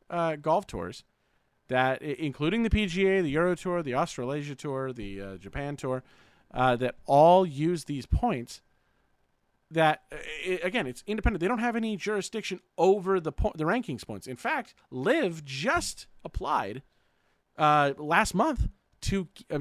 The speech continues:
to get their events, you know, categorized,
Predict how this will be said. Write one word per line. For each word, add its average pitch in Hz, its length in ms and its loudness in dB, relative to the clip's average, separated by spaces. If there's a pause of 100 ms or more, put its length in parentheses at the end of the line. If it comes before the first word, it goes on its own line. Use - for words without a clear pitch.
to 165 220 0
get 160 360 0
their 170 300 4
events, 120 540 -4 (880)
you 135 120 -2
know, 120 140 0
categorized, 117 760 2